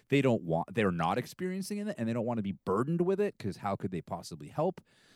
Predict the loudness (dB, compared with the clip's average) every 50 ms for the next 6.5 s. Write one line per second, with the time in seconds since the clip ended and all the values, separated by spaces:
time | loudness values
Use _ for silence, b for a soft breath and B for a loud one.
0 | b b b b -6 -2 -2 0 0 -2 -2 -4 -2 -2 0 2 2 0 0 -4
1 | -8 -8 -4 -2 0 0 2 2 2 4 4 4 6 6 4 4 2 0 -2 0
2 | 0 0 -2 0 0 0 0 0 0 0 0 0 0 -2 -2 0 0 0 0 0
3 | 0 0 -2 b b b b b b b -4 0 0 2 2 4 4 4 4 4
4 | 2 0 -2 -4 -4 -2 0 0 0 0 0 0 0 2 2 2 0 0 -2 -4
5 | -4 -2 -2 -2 -2 -2 -2 -2 -2 -2 -2 -2 -2 -4 -4 -4 -4 -2 -2 -2
6 | -2 0 2 2 4 4 4 4 2 0